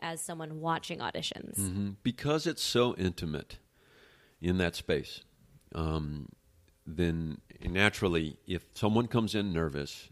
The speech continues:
Speaker 2: they make you nervous. So nervousness is the first kind of killer.
Speaker 1: Mm-hmm.
Speaker 2: Um, and I've seen that on both sides of the sort of auditioning fence. I've seen actors come in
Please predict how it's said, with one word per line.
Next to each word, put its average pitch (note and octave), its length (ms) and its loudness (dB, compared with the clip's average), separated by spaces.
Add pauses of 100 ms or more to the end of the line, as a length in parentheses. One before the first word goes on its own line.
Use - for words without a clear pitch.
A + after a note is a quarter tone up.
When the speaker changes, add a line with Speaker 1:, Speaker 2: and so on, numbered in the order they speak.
Speaker 2:
they D#2 180 0
make D2+ 380 -6
you D2 220 -8
nervous. A#1+ 500 -14 (960)
So - 180 -4
nervousness A2 680 4
is E2 160 -8
the E2+ 100 0
first - 540 -2 (100)
kind D2 240 -6
of - 160 -10
killer. C#2 460 -6 (380)
Speaker 1:
Mm-hmm. E3 560 -12
Speaker 2:
Um, E2 720 0 (120)
and F2+ 640 2 (460)
I've F#2 160 4
seen A2+ 300 2
that F#2+ 180 2
on E2+ 220 0
both F#2 320 4
sides D#2+ 580 0
of D2 300 -8
the D2+ 480 -4
sort D#2+ 260 -2
of D2 120 -2
auditioning C#2+ 720 -4 (100)
fence. - 480 -6 (120)
I've D2+ 160 -6
seen D#2 240 -2
actors F2 360 -2
come F#2 260 0
in D#2 300 0